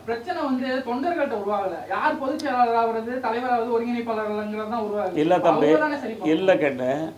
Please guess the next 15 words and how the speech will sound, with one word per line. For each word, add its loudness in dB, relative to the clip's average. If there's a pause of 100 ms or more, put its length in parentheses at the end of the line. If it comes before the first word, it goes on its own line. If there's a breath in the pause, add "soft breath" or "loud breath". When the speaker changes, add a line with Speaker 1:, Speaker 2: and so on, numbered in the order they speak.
(400)
Speaker 2:
தொண்டன் -2
இல்லாமல் -2
தலைவன் -4
இல்லை. -12 (1400)
தொண்டன் -2
தானே 0
எலெக்ஷன்ல 0
பணியாற்றுறான், -4 (840)
அவனுக்கு -2
என்ன 0
கஷ்டம் -2
வந்துன்னு 0
அவனுக்கு -2
தானே 0
தெரியும். -8